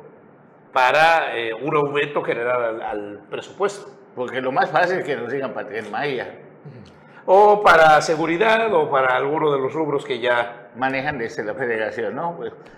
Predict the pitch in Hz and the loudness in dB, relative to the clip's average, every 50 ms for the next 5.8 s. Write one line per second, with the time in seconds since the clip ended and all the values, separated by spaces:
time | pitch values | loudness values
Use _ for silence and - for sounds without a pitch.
0 | - - 123 143 151 143 - 156 143 131 139 123 104 101 107 - 113 110 101 - | -16 -10 -6 -4 -4 -2 -2 -4 -6 -4 -4 -6 -6 -8 -12 -12 -12 -12 -12 -12
1 | - - 156 147 147 185 160 - - 120 113 107 95 98 101 101 113 120 123 123 | -8 -8 -8 -6 -6 -8 -10 -10 -10 -8 -8 -8 -8 -8 -8 -6 -4 -4 -4 -4
2 | 123 123 113 107 92 98 95 92 95 104 110 113 113 110 - 87 87 - 101 98 | -6 -8 -10 -10 -12 -12 -12 -10 -10 -10 -8 -8 -8 -10 -10 -12 -16 -16 -14 -10
3 | 107 135 156 165 165 156 156 156 160 151 143 - - - - _ _ - - _ | -6 -4 -2 0 0 -2 -2 -4 -8 -10 -14 -18 -20 -20 -20 _ _ -20 -20 _
4 | - 196 208 214 233 233 233 254 - 208 190 190 - 214 202 185 - - 240 233 | -10 -8 0 4 8 8 8 8 8 4 2 0 0 0 0 0 0 -2 -2 -2
5 | - - - - - - 160 151 160 165 165 170 - - - - | 0 0 0 0 2 2 2 2 2 2 2 4 4 2 2 0